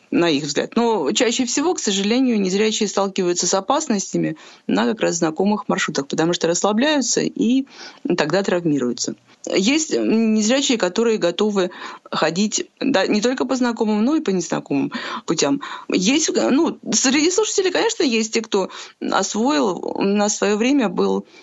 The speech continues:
мужчина, который приехал, м, ходил очень-очень медленно. То есть он мог за, до проходной, у нас длина здания сто двадцать метров, но до проходной, ну, не больше ста двадцати метров, он проходил это расстояние за пару.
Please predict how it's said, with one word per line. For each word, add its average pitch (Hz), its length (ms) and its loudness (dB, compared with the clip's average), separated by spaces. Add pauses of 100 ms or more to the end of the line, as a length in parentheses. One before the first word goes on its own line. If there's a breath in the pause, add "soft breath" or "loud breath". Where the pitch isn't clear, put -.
(120)
мужчина, 277 400 2
который 202 340 0
приехал, 214 640 0
м, - 360 -2 (180)
ходил 202 440 2
очень-очень 208 600 2
медленно. 175 380 0
То - 100 0
есть 180 240 -2 (340 loud breath)
он 202 260 2
мог 214 380 2
за, 190 380 2
до 196 140 0
проходной, 233 500 2
у 254 40 2
нас 180 280 0
длина 180 540 0
здания 180 340 2
сто 165 200 0
двадцать 165 340 0
метров, 247 300 2
но 185 180 -2 (320 loud breath)
до - 120 0
проходной, 185 600 0 (200)
ну, 254 220 2
не 247 200 2
больше 190 420 0 (260 loud breath)
ста 156 220 0
двадцати 147 400 -4
метров, 240 340 0
он - 400 -2 (180)
проходил 196 540 0 (480 loud breath)
это 160 320 0
расстояние 202 580 2
за 175 280 0
пару. 139 300 -4